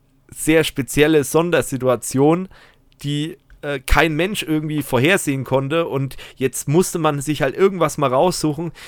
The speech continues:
und ich glaube auch die Datenschützer sind da mittlerweile zurückgerudert und haben gesagt, hey, äh, ja, wir wissen, es ist eine Sondersituation, dann holt das halt irgendwann mal nach mit dem Vertrag mit Microsoft und so weiter, dann, ähm,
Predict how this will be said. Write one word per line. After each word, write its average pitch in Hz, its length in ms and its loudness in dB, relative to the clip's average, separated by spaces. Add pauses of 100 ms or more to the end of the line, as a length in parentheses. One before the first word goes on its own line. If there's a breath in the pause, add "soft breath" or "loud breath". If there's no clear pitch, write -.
(180 loud breath)
und 143 140 2
ich 139 120 0
glaube 143 240 4
auch 131 80 2
die 123 160 -6
Datenschützer 131 640 2
sind 135 160 -2
da 131 80 2
mittlerweile 131 500 2
zurückgerudert 123 800 0
und 120 120 0
haben 131 160 2
gesagt, 127 420 0
hey, 139 280 2 (540 loud breath)
äh, 123 380 2 (360)
ja, 147 480 8 (140)
wir 127 280 -4
wissen, 143 440 0
es 131 160 -2
ist 135 140 -6
eine 131 100 -2
Sondersituation, 131 1080 2
dann 117 200 0
holt 156 240 8
das 151 180 0
halt 131 180 0
irgendwann 143 400 2
mal 123 160 0
nach 131 380 4
mit 127 160 -2
dem 123 120 -2
Vertrag 127 540 4
mit 120 140 -4
Microsoft 120 640 0
und 113 100 -6
so 110 140 -6
weiter, 120 340 0
dann, 113 260 -6 (640 loud breath)
ähm, 113 400 -4